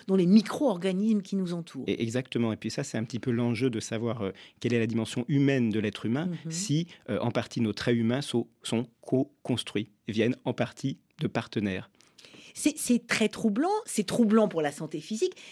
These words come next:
Speaker 1: c'est aussi troublant pour ce qui est de la santé mentale, parce qu'on a beaucoup parlé de l'influence, euh, de nos microbiotes et du microbiome en général sur la santé mentale.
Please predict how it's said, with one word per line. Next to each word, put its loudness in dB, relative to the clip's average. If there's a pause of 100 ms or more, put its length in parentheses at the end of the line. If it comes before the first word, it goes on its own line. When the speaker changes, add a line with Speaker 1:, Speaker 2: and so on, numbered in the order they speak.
(140)
Speaker 1:
c'est -4
aussi -2
troublant -4 (320)
pour -8
ce -10
qui -2
est 2
de -4
la -2
santé -4
mentale, 2
parce -2
qu'on 2
a 0
beaucoup 2
parlé -2
de -6
l'influence, 0 (440)
euh, 2
de 6
nos 8
microbiotes 2
et 2
du -2
microbiome 4
en -2
général -4 (420)
sur -2 (240)
la 0
santé -4
mentale. 0